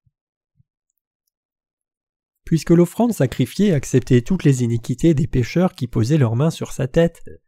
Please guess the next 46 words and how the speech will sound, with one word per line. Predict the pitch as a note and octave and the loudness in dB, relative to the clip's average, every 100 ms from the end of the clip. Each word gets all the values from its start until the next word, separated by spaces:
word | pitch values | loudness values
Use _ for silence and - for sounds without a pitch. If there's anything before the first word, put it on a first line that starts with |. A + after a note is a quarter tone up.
| _ _ _ _ - | _ _ _ _ -2
elle | E3 | 2
devait | F3 G3+ | 4 4
mourir | G#3 C3 E3+ F3+ | 4 4 4 2
à | |
leur | B2 A#2+ | 2 0
place | - D3+ F3 - | 0 0 2 2
et | |
être | C3+ - | 0 0
condamnée | B2+ F#3 D3 A#2+ B2+ | -2 0 0 0 0
en | C3 | 0
brûlant. | G#2+ B2+ A2+ G#2 G2 _ _ _ _ _ _ _ _ _ _ | 0 0 0 -2 -8 _ _ _ _ _ _ _ _ _ _
Ce | - B2 | -2 0
que | B2+ | 2
Dieu | B2 F#3+ | 2 2
attend | D3 C3+ A#2+ | 2 2 0
de | B2 | 2
nous | E3 F#3+ | 2 2
dans | B2 | 2
l'offrande | A2+ - E3+ D3+ | 0 0 0 0
pour | C3 | -2
le | B2 | -2
péché | B2+ C#3 - F#3+ | 0 -2 0 0
du | C3 | 0
système | A#2+ - - D3+ D3 | -6 -10 -4 -4 -2
sacrificiel, | B2+ - A#2+ - - F3+ F#3 F3 _ _ _ _ | -4 -4 -6 -8 -4 0 0 -2 _ _ _ _
c'est | F3+ | -2
que | F3 | 2
nous | F3+ E3+ | 2 2
confessions. « | E3 - A#2+ - A#2+ G#2 G#2+ _ _ _ _ _ _ _ _ | 0 0 -4 -2 -4 -4 -8 _ _ _ _ _ _ _ _
Puisque | - C3 - | -6 -4 0
j'ai | C3 A#2 | 0 2
commis | B2+ C3+ E3+ | 2 2 2
tel | - A#2+ | 2 2
et | A#2 | 2
tel | C3 B2 | 2 2
péché | A#2 - D#3+ | 0 0 0
devant | A#2+ A2 A2 | 2 0 -4
Dieu, | A2+ D#3+ F3+ _ _ _ _ _ _ _ - | 0 2 0 _ _ _ _ _ _ _ -4
je | C3 | 0
dois | C#3 F#3+ | 0 2
recevoir | C#3+ B2 C3+ C3 D3 | 0 0 0 2 2
une | B2+ | 0
telle | - C3+ | 0 -2
condamnation | - B2 A#2+ A2+ - A#2+ | 0 0 2 0 0 -2
du | A2+ A2 | -2 -2
péché. » | A#2+ G#2 B2 A#2 B2+ | -2 -2 -2 -2 -4